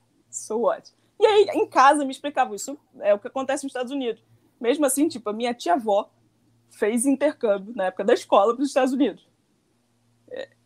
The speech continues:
e não tinha nada daquilo. Tudo bem, isso em mil e novecentos e quanto? Sei lá, sessenta, cinquenta?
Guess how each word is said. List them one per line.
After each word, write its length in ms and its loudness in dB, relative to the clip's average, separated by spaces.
e 100 0
não 180 4
tinha 360 0
nada 220 4
daquilo. 520 0
Tudo 200 0
bem, 320 6
isso 160 -2
em 40 2
mil 80 4
e 40 4
novecentos 280 2
e 40 -2
quanto? 300 2
Sei 180 -2
lá, 200 2
sessenta, 600 -4
cinquenta? 560 0